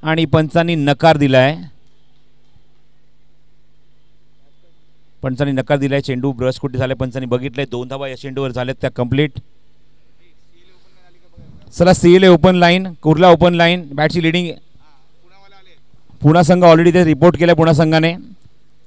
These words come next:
तर कुर्ला open line team captain report करायचंय. हवेमध्ये चेंडू, leading edge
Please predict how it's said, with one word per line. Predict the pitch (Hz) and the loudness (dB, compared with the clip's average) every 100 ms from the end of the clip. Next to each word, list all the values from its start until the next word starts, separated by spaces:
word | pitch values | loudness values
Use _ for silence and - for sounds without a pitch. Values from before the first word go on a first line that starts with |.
| - - - - | -20 -20 -20 -2
तर | 147 156 | 2 2
कुर्ला | 156 165 175 202 | 2 2 6 6
open | 170 196 | 6 4
line | 190 185 151 | 2 0 0
team | 131 175 175 135 - - - - | -2 -2 0 -2 -8 -20 -12 -4
captain | 151 - 175 | -2 0 0
report | 147 143 165 | 0 0 2
करायचंय. | 147 135 113 95 - - - - - - - - - - - - - - - - | 2 0 -2 -8 -14 -20 -20 -20 -20 -20 -20 -20 -20 -20 -20 -20 -20 -20 -20 -2
हवेमध्ये | 143 208 214 | 4 4 4
चेंडू, | 202 208 208 | 4 6 8
leading | 202 220 226 | 8 6 4
edge | 226 226 220 - | 4 6 4 0